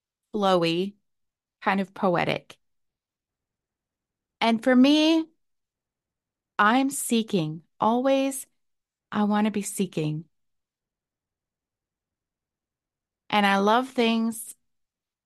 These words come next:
that are, that are soulful, that are about what's inside of me. What is the inner work?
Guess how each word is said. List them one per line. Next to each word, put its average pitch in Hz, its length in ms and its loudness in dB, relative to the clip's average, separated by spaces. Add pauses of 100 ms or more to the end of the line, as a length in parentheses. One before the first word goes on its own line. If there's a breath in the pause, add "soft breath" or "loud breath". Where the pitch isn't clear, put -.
(580)
that 208 360 2
are, 208 640 -2 (2500)
that 233 180 -2
are 294 220 -2
soulful, 156 640 -6
that 175 200 0
are 214 300 2
about 185 640 -2 (1800)
what's 214 400 -4
inside 214 500 0
of 175 140 -4
me. 160 420 -4 (640)
What 214 160 2
is 240 140 0
the 403 80 -2
inner 202 360 0
work? - 580 -6